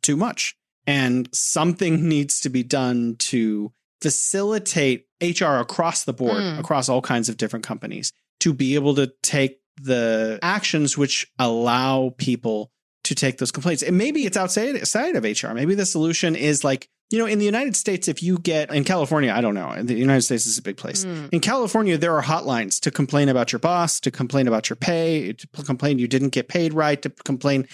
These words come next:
Speaker 1: your taxes weren't done right. There are different institutions that you can call and say, "Hey, my boss didn't pay me for such and such hours, and they
Speaker 2: Mm.
Speaker 1: made a such and such excuse." And then they, that city or state department will crack down on your boss for you.
Speaker 2: Mm.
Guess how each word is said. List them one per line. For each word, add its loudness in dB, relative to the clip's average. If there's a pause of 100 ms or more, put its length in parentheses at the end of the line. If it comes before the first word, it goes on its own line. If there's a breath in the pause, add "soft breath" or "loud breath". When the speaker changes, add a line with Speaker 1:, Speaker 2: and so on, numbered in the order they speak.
(140)
Speaker 1:
your 4
taxes 0
weren't 0
done 2
right. 2
There 2
are 2
different 0
institutions 0 (420 soft breath)
that 0
you 4
can 0
call 0
and 4
say, 2
"Hey, 0 (160 soft breath)
my 4
boss -2
didn't 0
pay 0
me 4
for 0
such -2
and 0
such 0
hours, 4
and -2
they 0
Speaker 2:
Mm. 2
Speaker 1:
made 2
a 0
such -2
and -2
such -4
excuse." -2
And 0
then 4
they, 4 (100)
that -2
city 0 (320 loud breath)
or 4
state -2
department 0
will 4
crack -2
down 2
on 4
your 0
boss 0 (140)
for 0
you. -2
Speaker 2:
Mm. -8